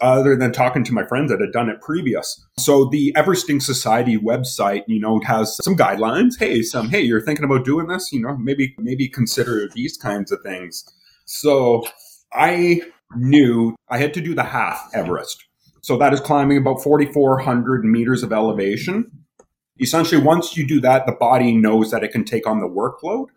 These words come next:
So I did that with my friend Kelly, and it had a two-prong effect. It convinced me that my body was ready to go. Dealing with injury rehab and those kinds of things, I was not in a whole lot of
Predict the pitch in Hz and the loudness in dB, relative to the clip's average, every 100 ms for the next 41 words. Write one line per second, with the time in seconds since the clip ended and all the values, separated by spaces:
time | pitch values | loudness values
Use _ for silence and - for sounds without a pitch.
0 | - - 156 151 143 131 185 160 165 170 | -10 2 4 6 4 2 2 4 2 2
1 | 165 151 156 151 127 117 147 - - - | 0 0 -2 -2 0 0 0 -6 -10 -20
2 | - _ _ _ _ - - 135 139 139 | -20 _ _ _ _ -20 -10 -4 -2 0
3 | 139 135 151 151 - 143 165 170 131 - | 0 0 0 -2 -2 -2 0 0 -2 -4
4 | _ _ - - 180 190 - 165 143 127 | _ _ -10 -4 0 -2 0 2 4 2
5 | - 127 - - - - _ _ _ _ | 0 -2 -2 -6 -16 -18 _ _ _ _
6 | _ _ - 127 - _ _ _ _ _ | _ _ -4 -4 -6 _ _ _ _ _
7 | 170 139 151 147 143 123 117 117 117 110 | -4 0 0 0 -2 0 0 0 0 0
8 | 107 107 104 101 104 104 82 95 110 - | -2 -2 -6 -6 -6 -6 -6 -6 -6 -8
9 | _ - 123 120 113 113 - 123 113 120 | _ 0 2 2 2 2 0 -2 0 0
10 | 113 104 113 110 117 110 110 104 107 104 | -2 0 -2 -2 2 2 2 0 -2 -2
11 | 110 107 104 110 110 107 110 98 98 107 | -4 -2 -2 -2 0 0 -2 -6 -6 -6
12 | 104 - - 110 98 120 113 104 - | -6 -6 -12 -10 -6 -2 0 0 -2